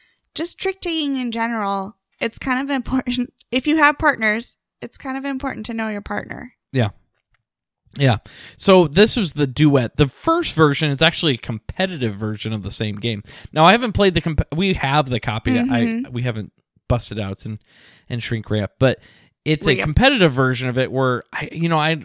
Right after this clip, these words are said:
Speaker 2: I don't, I haven't even read the rules, so I don't even, I'm not gonna conjecture, but, um, but it's a little different. The artwork's a little different. The suits are a little different, and, uh,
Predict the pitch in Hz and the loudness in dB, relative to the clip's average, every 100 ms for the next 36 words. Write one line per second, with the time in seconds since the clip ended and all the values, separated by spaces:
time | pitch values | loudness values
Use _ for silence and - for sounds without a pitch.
0 | - 143 139 127 127 147 127 110 110 101 | -4 -2 -2 -2 -2 -2 -2 -2 -4 -4
1 | 101 104 104 101 135 127 120 110 101 98 | -6 -4 -4 -2 0 0 0 -2 -6 -10
2 | 110 - 117 104 95 95 101 107 101 - | -12 -12 -8 -8 -8 -12 -8 -6 -8 -8
3 | 104 104 - _ _ _ _ 101 101 101 | -8 -6 -8 _ _ _ _ -6 -6 -6
4 | - _ _ _ - 196 196 285 196 190 | -14 _ _ _ 0 0 2 0 4 4
5 | 151 135 120 120 120 - _ _ 127 131 | 4 2 0 -2 -6 -6 _ _ -2 0
6 | 117 127 110 131 - 131 127 123 - 127 | 0 -2 -2 -4 -4 -4 -4 -4 -2 -4
7 | 123 107 - - 131 - 127 113 113 113 | -4 -8 -6 -6 -6 -4 -4 -4 -4 -4
8 | 104 113 - 110 113 _ 107 107 107 104 | -4 -6 -4 -6 -6 _ -12 -10 -10 -10
9 | 101 98 95 95 | -10 -6 -6 -6